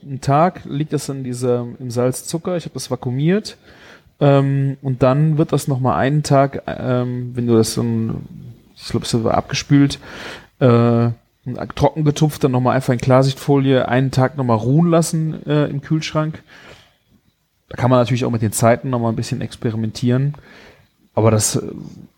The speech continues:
Ergebnis war, er hat sich echt, äh, sehen lassen können und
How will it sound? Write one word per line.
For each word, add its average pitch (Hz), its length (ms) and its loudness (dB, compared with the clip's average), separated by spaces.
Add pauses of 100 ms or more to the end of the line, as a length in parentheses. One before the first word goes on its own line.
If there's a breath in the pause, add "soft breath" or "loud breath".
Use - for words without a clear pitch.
(340)
Ergebnis 117 540 2
war, 117 160 4
er 117 100 0
hat 123 120 -4
sich - 280 -8
echt, - 400 -8
äh, 123 400 -2
sehen 127 240 2
lassen 110 280 0
können 107 320 -4
und 107 560 -6